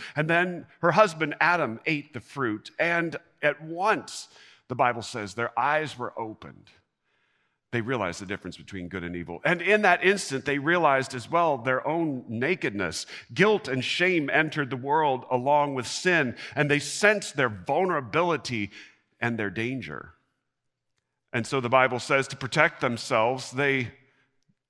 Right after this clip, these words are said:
they sewed loincloths out of fig leaves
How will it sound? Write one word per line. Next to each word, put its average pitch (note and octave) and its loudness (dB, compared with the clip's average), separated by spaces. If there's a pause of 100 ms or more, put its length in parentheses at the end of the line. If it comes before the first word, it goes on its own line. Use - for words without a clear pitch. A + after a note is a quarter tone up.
(160)
they A2 -2
sewed D#3+ -2
loincloths G#2+ -2
out G#2+ 0
of F#2 -6
fig E3+ -4
leaves D#2 -8